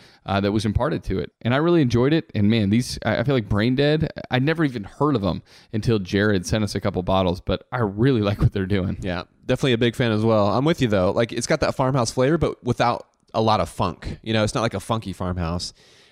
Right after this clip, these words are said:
Speaker 2: And the flavors I get from, like, those wine barrels, it's less of, like, the wine flavor. It's more of, like, the dryness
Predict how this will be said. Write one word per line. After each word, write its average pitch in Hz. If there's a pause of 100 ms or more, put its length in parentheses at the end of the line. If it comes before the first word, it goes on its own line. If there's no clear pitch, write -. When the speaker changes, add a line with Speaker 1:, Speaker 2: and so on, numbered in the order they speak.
Speaker 2:
And 101
the 110
flavors 139
I 113
get 98
from, 113
like, 104
those 98
wine 117
barrels, 92
it's -
less 139
of, 113
like, 113
the 101
wine 98
flavor. 208
It's 143
more 135
of, 127
like, 120
the 98
dryness 90